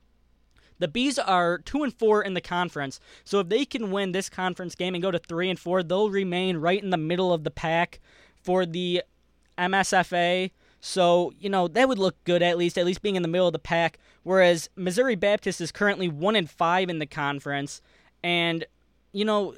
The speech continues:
I feel like they might be a little bit better than that one and five record shows. They've lost a few pretty close games to good opponents. But, you know, if they can go one and six, I believe they'll be last in the M S F A.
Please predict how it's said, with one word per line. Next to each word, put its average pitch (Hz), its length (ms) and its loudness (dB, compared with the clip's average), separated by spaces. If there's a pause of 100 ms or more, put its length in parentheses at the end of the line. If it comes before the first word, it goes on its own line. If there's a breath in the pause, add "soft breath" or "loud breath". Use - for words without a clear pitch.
I 185 100 -4
feel - 180 -4
like 240 140 -4
they 233 100 2
might 202 220 -2
be 220 80 0
a 190 40 2
little 180 220 -4
bit 180 200 -2 (340)
better 185 320 2
than 180 140 -4
that 180 180 0
one 180 160 -2
and 170 100 -6
five 175 300 0
record 165 340 -2
shows. 160 380 0
They've 160 160 -2
lost 196 240 -2
a 180 60 -8
few 190 180 -8
pretty 190 280 -6
close 180 360 -4
games 160 280 -4
to 165 100 -8
good 170 200 -4
opponents. 156 640 -4 (480 soft breath)
But, 175 320 4 (480)
you 190 140 -4
know, 175 300 2 (180)
if 180 140 -6
they 240 140 6
can 269 120 -2
go 240 100 6
one 202 160 4
and 185 100 -2
six, 180 360 0
I 165 140 0 (180)
believe 180 340 0
they'll 190 140 -2
be 170 160 -2
last 156 560 0
in 170 80 -6
the 170 100 -4
M 165 140 -2
S 160 160 -2
F 160 180 -2
A. 160 380 0